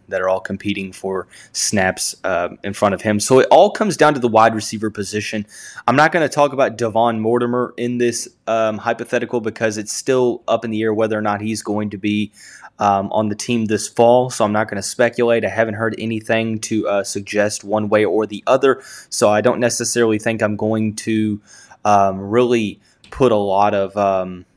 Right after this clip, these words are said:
emphasis on that just yet. And even if he does, I think that there's more players that are alike, more players that he is similar to than maybe Chris Bell,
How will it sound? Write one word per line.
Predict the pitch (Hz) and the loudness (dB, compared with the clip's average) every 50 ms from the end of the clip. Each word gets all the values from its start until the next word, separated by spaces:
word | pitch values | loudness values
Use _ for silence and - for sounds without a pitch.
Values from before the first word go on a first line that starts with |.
| _ - | _ -8
emphasis | 110 110 104 107 - - 107 - - - | -8 -8 -6 -6 -8 -6 -8 -6 -2 0
on | 104 104 101 98 | 0 0 2 2
that | 98 101 101 - - | 0 0 0 0 -4
just | 110 104 104 107 101 - - - | -8 -6 -4 -4 -4 -6 -6 -4
yet. | 104 101 76 | -4 -2 0
And | 110 | 0
even | 151 175 170 165 | 0 2 2 2
if | 147 - - | 0 0 -2
he | 131 123 | -4 -4
does, | 110 113 117 113 117 113 107 | 0 2 4 4 4 4 2
I | 113 107 | 0 -2
think | - 120 120 | -2 -4 -4
that | - 113 - | -4 -4 -2
there's | 117 110 104 107 | -2 -4 -2 -2
more | 107 113 120 120 113 | -2 2 2 2 2
players | 107 - - - 117 113 110 113 113 107 - - | 0 -4 -4 0 0 2 2 0 -2 -4 -4 -2
that | 113 107 101 - | 0 0 0 0
are | - 98 104 101 98 98 - - | -2 0 0 0 -2 -4 -6 -6
alike, | 101 107 101 98 104 110 110 107 107 - _ _ _ _ _ _ _ _ _ _ - | -6 -4 -2 0 0 0 0 -2 -6 -12 _ _ _ _ _ _ _ _ _ _ -8
more | - 117 120 123 | -2 2 2 2
players | 120 - 127 120 117 107 - | 4 4 4 4 4 2 -2
that | - 107 | -4 -4
he | 95 90 - - - 131 131 127 113 - 110 | -4 -6 -10 -12 -8 -6 -4 -4 -2 -2 -2
is | 110 107 104 | -2 -2 -2
similar | - - 117 113 110 107 107 101 | -4 -2 -2 0 0 0 0 -2
to | - - 113 110 107 | -2 -2 -2 -2 0
than | 98 104 98 101 101 98 | -2 -4 -4 -4 -2 0
maybe | 104 107 104 107 101 | 2 2 2 0 -4
Chris | - - - 107 - - | -4 -2 -2 -2 -2 -2
Bell, | - 92 107 107 107 107 104 - - | 0 4 6 8 8 6 6 2 -6